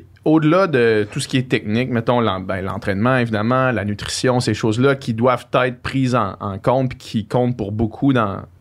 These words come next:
dans une performance comme ça. Mais c'est tellement long que tu dois avoir des, des hauts et des bas vraiment, vraiment marqués pendant la course.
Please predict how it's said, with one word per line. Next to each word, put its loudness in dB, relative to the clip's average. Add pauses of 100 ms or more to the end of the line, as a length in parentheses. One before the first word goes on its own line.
dans -2
une 0
performance 0
comme -2
ça. 0 (760)
Mais 4
c'est 2
tellement 2
long 0 (800)
que 2
tu -4
dois 4
avoir 2
des, -2 (100)
des 0
hauts 2
et 0
des 2
bas 0 (140)
vraiment, 2
vraiment 0
marqués -2 (480)
pendant 2
la -2
course. -2